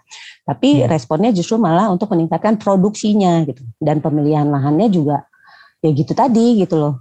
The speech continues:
Speaker 1: Eh, di lahan gambut, terus di lahan-lahan yang milik masyarakat adat misalnya gitu, sehingga, eh, jadi panjang gitu ceritanya. Kalau ngomong
Speaker 2: Ya.
Speaker 1: korupsi sumber daya alam itu sebenarnya kita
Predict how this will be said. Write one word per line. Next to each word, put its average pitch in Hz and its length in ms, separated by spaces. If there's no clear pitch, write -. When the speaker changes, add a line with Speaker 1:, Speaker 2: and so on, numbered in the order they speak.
Speaker 1:
Eh, 143 520
di 165 180
lahan 147 560
gambut, 247 640
terus 175 240
di 156 160
lahan-lahan 147 640
yang 147 220
milik 143 360
masyarakat 147 720
adat 220 560
misalnya 151 380
gitu, 143 160
sehingga, 160 340
eh, 165 260
jadi 190 220
panjang 233 480
gitu 180 160
ceritanya. 160 600
Kalau 180 240
ngomong 175 260
Speaker 2:
Ya. 117 60
Speaker 1:
korupsi 156 580
sumber 160 380
daya 147 260
alam 185 380
itu 170 240
sebenarnya 170 340
kita 214 220